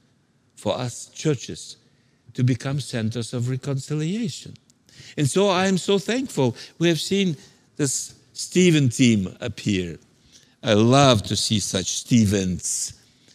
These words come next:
And how do, I don't even know, uh, because English is my sixth language, I don't know how to pronounce, uh, a female, female, fema-,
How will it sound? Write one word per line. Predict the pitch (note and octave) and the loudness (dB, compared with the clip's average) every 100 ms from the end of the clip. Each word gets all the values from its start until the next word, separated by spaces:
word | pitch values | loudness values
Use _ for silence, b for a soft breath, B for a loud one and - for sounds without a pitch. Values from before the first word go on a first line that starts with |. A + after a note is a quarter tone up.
| b b | b b
And | F2+ F2+ | -8 -2
how | A2 | 2
do, | A#2 | 2
I | G#2+ | 2
don't | A2 G#2 G2+ | 2 0 -2
even | G2+ F#2+ | -2 -2
know, | G2+ B2 B2+ G#2 | 0 2 2 0
uh, | F2+ | -4
because | - G#2 G2 F2+ - _ - | -10 -10 -10 -10 -16 _ -6
English | G#2 A#2 A2 G2+ | -2 0 -2 -2
is | F#2+ | -4
my | G2 G2+ | -2 -2
sixth | F2 - C3+ - - | -4 -6 -6 -6 -2
language, | A2+ A#2 G#2 G2+ | 0 0 -2 -2
I | A#2 | -4
don't | G#2 A2+ A2+ | -2 -2 -2
know | A2+ A2+ B B B | 0 -2 B B B
how | A2+ A2 | 0 0
to | G#2+ | -4
pronounce, | - G#2 G#2 G#2 A#2 A2+ G2+ - B B B B | -6 -6 -2 -2 0 -2 -4 -10 B B B B
uh, | G2+ F#2 - G2+ | -4 -2 -4 -8
a | |
female, | - A2+ A2+ G#2 G2 F#2+ | -2 2 4 2 0 -4
female, | G#2+ - G#2+ G#2 F#2+ F2 - b b | -10 -2 0 0 -2 -6 -12 b b
fema-, | - A2+ A#2 G#2 G2+ | -4 0 2 2 -2